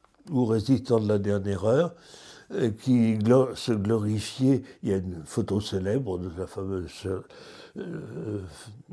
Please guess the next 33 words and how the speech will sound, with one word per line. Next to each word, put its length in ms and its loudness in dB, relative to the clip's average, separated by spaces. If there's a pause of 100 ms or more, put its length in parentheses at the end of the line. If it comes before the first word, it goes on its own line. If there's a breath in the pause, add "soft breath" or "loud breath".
(300)
de 100 -6
la 100 -4
fameuse 420 -2
tondue 420 0
de 200 -2
Chartres. 600 -4 (500 loud breath)
M-, 440 -4 (120)
ma 200 0
sœur 460 4
et 40 2
ma 180 0
mère 280 0
la 120 -6
connaissaient, 520 -4
ils 60 -6
savaient 300 -8
qui 140 -12
c'était. 440 -10 (520 loud breath)
C'était 340 4
une 80 6
vraie 220 4
collabo, 580 0
hein. 120 -4 (320 loud breath)
C'était 340 0
pas 180 2
seulement 680 2
une 560 0
fille 200 -2
qui 160 -2
couchait 340 -2
avec 180 0
des 220 -4
Allemands. 400 -2